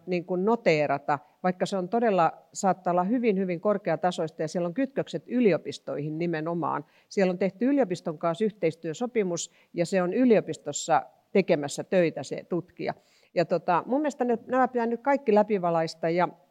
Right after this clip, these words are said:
ja mä kyllä kannattaisin, että tää T K I parlamentaarinen, joka rahoitusta vaan mietti, että se jatkaisi myöskin tulevaisuudessa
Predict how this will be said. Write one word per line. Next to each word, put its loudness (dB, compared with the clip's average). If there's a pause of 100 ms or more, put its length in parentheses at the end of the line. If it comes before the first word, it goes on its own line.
(560)
ja 6
mä -2
kyllä 2
kannattaisin, 0
että -2 (400)
tää 4
T -20
K 4
I 4 (200)
parlamentaarinen, 2 (120)
joka 0
rahoitusta 2
vaan -2
mietti, -6
että 0
se -2 (160)
jatkaisi 2
myöskin -8
tulevaisuudessa 0